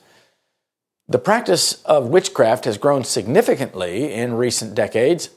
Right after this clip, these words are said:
Those who identify as witches has risen concurrently with the rise of the witch aesthetic, reported the Christian Post in October, citing data from Quartz,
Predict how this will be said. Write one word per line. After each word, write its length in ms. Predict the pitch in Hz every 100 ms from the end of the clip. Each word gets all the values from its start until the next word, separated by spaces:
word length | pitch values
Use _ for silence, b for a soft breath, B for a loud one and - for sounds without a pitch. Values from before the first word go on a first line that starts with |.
| _
Those 400 | 92 135 196 208
who 80 | 180
identify 540 | 151 151 147 127 113
as 120 | 110 104
witches 520 | 151 147 127 165 127
has 280 | 131 127 101
risen 640 | 85 170 170 160 147 139
concurrently 800 | - 131 117 170 180 87 104 127
with 260 | 127 120 -
the 100 | 110
rise 480 | 120 131 143 151
of 260 | 117 131 117
the 260 | 123 123 -
witch 340 | 117 165 - -
aesthetic, 680 | 135 - - 185 98 - - B B -
reported 420 | 117 - 123 107
the 80 | 104
Christian 380 | 123 113 113 95
Post 400 | 117 117 131 98
in 100 | 98
October, 580 | 101 - 107 113 165 - b b b b -
citing 480 | 139 139 139 123
data 320 | 110 147 151 147
from 200 | 120 107
Quartz, 560 | - 151 190 - -